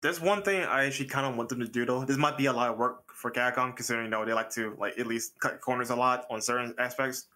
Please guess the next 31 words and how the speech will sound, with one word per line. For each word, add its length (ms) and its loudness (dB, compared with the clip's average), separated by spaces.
currently, 580 0
but 280 2
I 160 4
would 160 4
like 140 4
for 100 2
them 80 4
to 60 0
just 160 0
actually 380 2
separate 720 0
the 140 -4
three 540 0
into 160 -6
their 280 0
three 180 0
campaigns, 480 0
though, 360 -2
but 220 0
un-, 220 2
you 120 4
unlock 400 2
two 180 0
of 60 -2
them. 160 -6
Start 180 2
with 100 -2
Claire, 440 0
you 100 -2
unlock 200 0
Steve 440 0